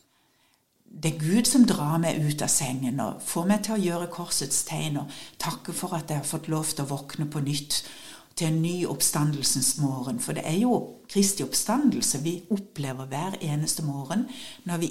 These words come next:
ikke har dødd om natta. Det er jo en stor glede. Så, sånn at det er bare den der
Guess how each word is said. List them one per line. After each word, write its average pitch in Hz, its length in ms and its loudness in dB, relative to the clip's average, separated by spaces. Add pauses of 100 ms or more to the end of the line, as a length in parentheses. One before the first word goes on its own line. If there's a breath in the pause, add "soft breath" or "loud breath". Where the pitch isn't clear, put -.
ikke 156 220 -6
har 156 140 -4
dødd 139 240 -2
om 143 100 -2
natta. - 420 -4 (1200)
Det 202 180 8
er 240 80 6
jo 202 80 6
en 170 100 4
stor 170 380 -2
glede. 147 420 -2 (960)
Så, 160 140 -4 (240)
sånn 202 260 8
at 202 100 -6 (300 loud breath)
det 196 160 4
er 160 80 0
bare 151 360 0
den 165 220 2
der 147 300 0